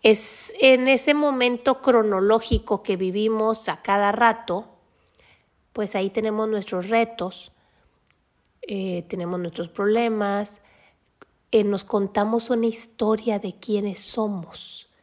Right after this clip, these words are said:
en ese plano horizontal, es nuestra historia. Hay quienes vivimos con, con retos felices, a veces agobiados, y hay quienes viven,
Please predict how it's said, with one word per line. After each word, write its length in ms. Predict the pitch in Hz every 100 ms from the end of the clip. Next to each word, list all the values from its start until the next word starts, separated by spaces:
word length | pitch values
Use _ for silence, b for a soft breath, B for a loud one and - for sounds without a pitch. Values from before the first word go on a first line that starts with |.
| _ _ _
en 160 | 196 185
ese 220 | 175 208
plano 440 | - 190 180 185
horizontal, 800 | 220 185 175 - 175 175 - 170 202
es 120 | 185
nuestra 360 | 196 190 - 202
historia. 440 | - - 202 185 B B B
Hay 140 | 214 208
quienes 520 | 214 214 214 220 - B B
vivimos 600 | 233 220 226 226 233 233 B B B B
con, 280 | - 208 208 -
con 200 | 220 202
retos 520 | 220 233 233 233 226
felices, 920 | 220 190 214 226 240 220 220 240 233 b b b
a 120 | 196
veces 340 | 196 202 196
agobiados, 800 | 202 196 208 285 247 226 294 - b b b _ _ _
y 140 | 208 202
hay 160 | 185
quienes 640 | 185 214 208 208 208 202
viven, 640 | 220 214 208 202 196 196